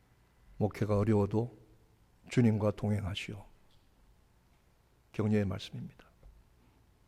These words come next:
그 다음에 마지막으로 덧붙여 하시는 말씀이, "나도 인생에 근심이 많습니다. 우리 막내딸 미혜가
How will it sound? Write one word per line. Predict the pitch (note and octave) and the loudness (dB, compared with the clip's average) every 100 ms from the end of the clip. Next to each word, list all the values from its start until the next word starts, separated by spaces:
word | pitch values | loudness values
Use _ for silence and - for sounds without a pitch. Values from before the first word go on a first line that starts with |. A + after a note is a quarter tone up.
| _ _ _ _ _ _ _ _ _ _ | _ _ _ _ _ _ _ _ _ _
그 | B2 | 4
다음에 | B2+ B2+ | 8 8
마지막으로 | A#2 A#2 B2+ B2 A#2 A2 | 8 6 6 6 4 2
덧붙여 | A#2 A#2 G#2+ G#2+ | 0 -2 -4 -2
하시는 | - G#2 | -2 -4
말씀이, | G2+ G2 - G#2 G#2 - _ _ _ _ _ _ _ _ _ _ - | -4 -6 -8 -8 -8 -14 _ _ _ _ _ _ _ _ _ _ 6
"나도 | C3+ C#3 | 8 10
인생에 | C3 B2 B2+ B2 | 8 6 6 4
근심이 | - A#2+ - A#2 | 6 4 4 0
많습니다. | A#2 G2 G2 - E3+ - - - - _ _ _ _ _ _ _ _ _ _ _ | 0 -2 -6 -4 -4 -6 -14 -20 -20 _ _ _ _ _ _ _ _ _ _ _
우리 | B2 B2+ | 4 6
막내딸 | A#2 C3 C3+ C3 C#3+ | 8 8 6 8 6
미혜가 | B2+ D#3+ E3+ - G#2+ | 6 10 12 12 10